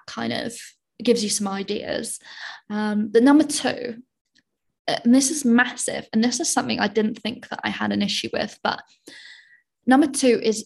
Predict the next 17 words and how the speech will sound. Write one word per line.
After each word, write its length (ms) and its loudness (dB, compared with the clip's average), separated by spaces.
about 300 -4
how 260 -2
I 100 2
keep 320 -10
myself 460 -4
safe. 600 -4
Um, 320 0
so 360 4
I've 240 -2
always 320 0
been 220 2
a 60 4
bit, 320 -2
um, 580 -6
paranoid, 720 0
actually. 800 -10
I, 160 -2